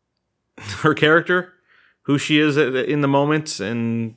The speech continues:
you know, what, what she represents. Is she good? Is she bad? Um, it's a fascinating movie. This is, this is a great movie. This is probably, I'm gonna say it's probably the best movie I've seen this year. I don't know if I'm gonna say it's the, my favorite movie of the year,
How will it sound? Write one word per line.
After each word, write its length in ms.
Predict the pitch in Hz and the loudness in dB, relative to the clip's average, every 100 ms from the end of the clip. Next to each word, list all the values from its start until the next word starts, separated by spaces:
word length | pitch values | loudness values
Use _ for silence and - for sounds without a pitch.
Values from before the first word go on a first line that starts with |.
| _ 123 | _ -12
you 200 | 123 120 | -6 -2
know, 280 | 110 120 123 | 0 0 -2
what, 460 | 110 107 113 - _ _ _ _ _ _ _ - | -4 -4 -6 -8 _ _ _ _ _ _ _ -8
what 180 | 104 104 | -6 -6
she 100 | 113 | -4
represents. 720 | 113 110 107 117 - - - _ _ _ _ _ _ | -4 -4 -4 -4 -6 -16 -20 _ _ _ _ _ _
Is 120 | - | -16
she 140 | - | -14
good? 420 | 101 110 113 120 - | -4 0 0 -2 -14
Is 80 | - | -14
she 140 | 104 | -10
bad? 440 | 98 104 117 117 _ _ _ _ _ | -4 -4 -4 -10 _ _ _ _ _
Um, 460 | 98 98 98 98 _ _ _ _ _ _ _ _ _ _ _ - | -10 -6 -6 -8 _ _ _ _ _ _ _ _ _ _ _ -2
it's 140 | 139 - | -2 -2
a 60 | |
fascinating 500 | - 127 107 107 98 | 0 0 0 -2 -2
movie. 340 | 101 95 98 123 | -2 -2 -4 -6
This 160 | 107 104 | -8 -6
is, 140 | 101 | -6
this 100 | 104 | -6
is 100 | 101 | -6
a 60 | 104 | -2
great 220 | 107 101 | -2 -2
movie. 180 | 101 123 | -2 -2
This 100 | 120 | -2
is 60 | |
probably, 440 | 123 117 107 101 - _ _ _ - | 0 2 2 -2 -6 _ _ _ -8
I'm 80 | 127 | -2
gonna 100 | 151 | 0
say 120 | 165 | 0
it's 100 | 139 | -2
probably 300 | - 160 160 | 2 2 4
the 100 | 131 | 2
best 380 | 98 127 127 - | 2 2 2 0
movie 180 | 123 120 | 0 2
I've 120 | 110 | 0
seen 180 | 135 131 | -2 -2
this 160 | 127 | -2
year. 140 | 143 143 | -2 -2
I 20 | |
don't 60 | 139 - - | -4 -16 -4
know 80 | 107 | -4
if 60 | |
I'm 40 | 110 | -4
gonna 80 | 107 | 0
say 120 | 117 | 0
it's 120 | - | 0
the, 240 | - - 104 | -8 -10 -4
my 180 | 104 | -4
favorite 340 | 98 131 151 165 | 0 2 2 2
movie 160 | 170 | 2
of 60 | 165 | 2
the 60 | 175 | 2
year, 240 | 185 | 0